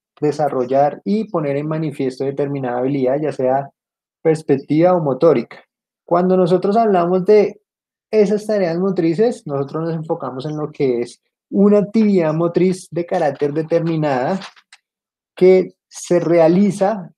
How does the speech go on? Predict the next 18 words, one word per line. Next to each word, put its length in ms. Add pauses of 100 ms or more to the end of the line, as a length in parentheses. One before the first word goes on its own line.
(340)
por 160
lo 160
general, 600 (420)
de 180
forma 640 (240)
obligada, 840 (680)
¿sí? 340 (1300)
Entonces, 540 (240)
un 200
ejemplo 440
que 100
nosotros 460
podemos 480
brindar, 580 (240)
<coughs> 1120
en 160
este 300
caso, 480